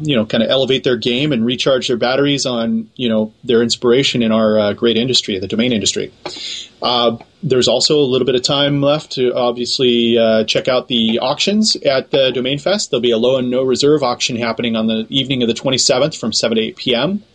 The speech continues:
Uh, there'll be live and online bidding for that. There's a, another premium live auction happening, uh, January twenty-ninth, uh, in the afternoon, uh, Pacific time, uh, from one thirty to five o'clock Pacific.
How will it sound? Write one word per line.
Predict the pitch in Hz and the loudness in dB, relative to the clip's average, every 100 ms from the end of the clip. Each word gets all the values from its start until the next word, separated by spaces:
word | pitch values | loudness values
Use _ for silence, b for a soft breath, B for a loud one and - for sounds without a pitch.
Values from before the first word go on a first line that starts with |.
| - | -4
Uh, | 113 110 | 0 2
there'll | 113 | 2
be | 113 | 2
live | 113 120 | 2 0
and | 120 | -2
online | 123 120 | 0 0
bidding | 120 123 123 | 0 0 0
for | 135 | 0
that. | 113 143 214 | 0 0 -2
There's | 123 110 | -4 -4
a, | - - | -10 -8
another | 135 135 123 | -2 0 -2
premium | - 170 185 156 | 0 0 2 0
live | 127 110 107 | 2 2 2
auction | 107 - 123 107 110 B B B B - | 0 0 -4 -4 -8 B B B B -4
happening, | 131 131 131 123 117 | -2 0 0 0 0
uh, | 110 107 107 | 2 2 0
January | 107 123 127 120 117 110 | -2 -2 0 2 0 -4
twenty-ninth, | - 139 123 120 123 - 107 - - _ b b b _ _ | -6 -2 2 2 2 2 0 -6 -16 _ b b b _ _
uh, | - 110 113 110 | -2 2 2 2
in | 143 123 | 2 2
the | 117 | 2
afternoon, | 123 117 127 131 135 135 127 | 0 0 0 2 0 0 0
uh, | 117 | 0
Pacific | 110 - 180 - | 0 0 0 -2
time, | 135 131 131 135 | 0 0 -2 -4
uh, | 123 113 | 0 0
from | 123 120 | 0 0
one | 123 | 2
thirty | 139 131 127 | 2 4 2
to | 117 - 120 110 110 | 0 -2 2 4 2
five | 107 - 131 139 | 0 -2 0 0
o'clock | 123 - 123 - - | -2 0 -2 -4 -8
Pacific. | 120 110 78 | -4 -4 -6